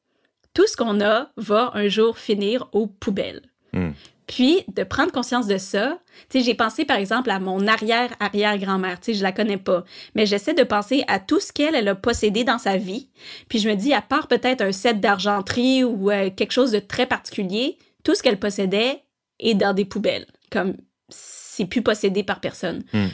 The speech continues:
Speaker 1: Puis forcément, dans, euh, cinquante ans, probablement que quatre-vingt-quinze pour cent de ce que je possède va finir au recyclage, aux poubelles, au compost, puis que ça va avoir fini sa vie.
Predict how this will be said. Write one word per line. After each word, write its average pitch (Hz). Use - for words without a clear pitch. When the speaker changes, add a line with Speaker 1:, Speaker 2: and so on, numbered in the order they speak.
Speaker 1:
Puis 277
forcément, 233
dans, 214
euh, 190
cinquante 247
ans, 285
probablement 226
que 285
quatre-vingt-quinze 349
pour 294
cent 349
de 285
ce 262
que 226
je -
possède 226
va 240
finir 247
au 214
recyclage, 254
aux 202
poubelles, 233
au 247
compost, 247
puis 220
que 202
ça 190
va 208
avoir 220
fini 247
sa 196
vie. 214